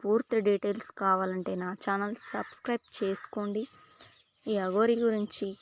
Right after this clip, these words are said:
ఇప్పుడు చాలా వైరల్ అవుతున్నవి సోషల్ మీడియాలో అయితే.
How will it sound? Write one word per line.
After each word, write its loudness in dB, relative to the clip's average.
ఇప్పుడు -6
చాలా 0
వైరల్ 2
అవుతున్నవి -2
సోషల్ 0
మీడియాలో 0
అయితే. -2